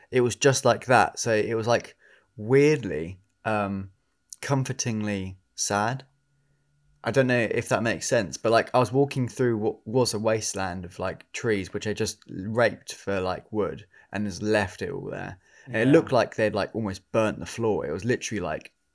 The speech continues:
Speaker 1: it was, like, but, like, s-,
Speaker 2: I'll be
Speaker 1: burnt
Speaker 2: honest, I can
Speaker 1: lands.
Speaker 2: s-, I do sometimes think there's some sort of, uh, beauty in, um, like, a wasteland.
Speaker 1: There really was. It was, like, beautifully, it was a beautiful reminder of humanity.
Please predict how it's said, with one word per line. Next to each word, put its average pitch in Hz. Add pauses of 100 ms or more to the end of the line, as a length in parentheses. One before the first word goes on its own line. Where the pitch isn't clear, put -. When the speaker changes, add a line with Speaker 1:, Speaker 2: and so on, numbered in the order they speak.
(140)
Speaker 1:
it 120
was, 107
like, 117 (840)
but, 113
like, 98
s-, -
Speaker 2:
I'll 165
be 170
Speaker 1:
burnt 190
Speaker 2:
honest, 160
I 92
can 156
Speaker 1:
lands. 170
Speaker 2:
s-, -
I 175
do 202
sometimes 180
think 151
there's 110
some 131
sort 123
of, -
uh, 120
beauty 135
in, 104
um, 107
like, 107
a 110
wasteland. 107
Speaker 1:
There 131
really 143
was. 127
It 95
was, 113
like, 131 (340)
beautifully, 120 (420)
it 131
was 123
a 127
beautiful 160
reminder 117
of 101
humanity. 101